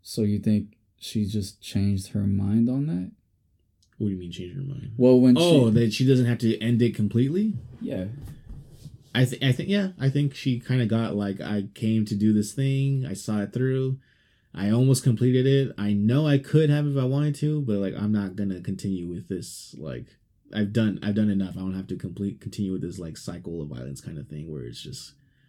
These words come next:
Speaker 2: wh-, I have to, what, worry about Lev in the future now kinda thing? Like, if I kill her, you know what I mean?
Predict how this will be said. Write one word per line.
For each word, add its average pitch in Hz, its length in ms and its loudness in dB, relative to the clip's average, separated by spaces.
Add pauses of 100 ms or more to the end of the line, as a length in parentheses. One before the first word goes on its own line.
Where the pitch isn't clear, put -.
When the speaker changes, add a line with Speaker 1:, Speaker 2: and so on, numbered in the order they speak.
(540)
Speaker 2:
wh-, 110 320 -4
I 101 60 -2
have 98 100 -4
to, 107 80 2
what, 101 240 0
worry 98 220 0
about 95 260 -2
Lev 98 240 0
in 104 100 0
the 95 60 -2
future 110 340 -2
now 117 240 -2
kinda 117 240 -4
thing? 123 260 -2
Like, 104 140 -2
if 101 60 -6
I 95 80 -4
kill 113 260 -2
her, 117 100 -4
you 113 120 -2
know 107 60 0
what 107 60 0
I 104 40 0
mean? 127 280 -4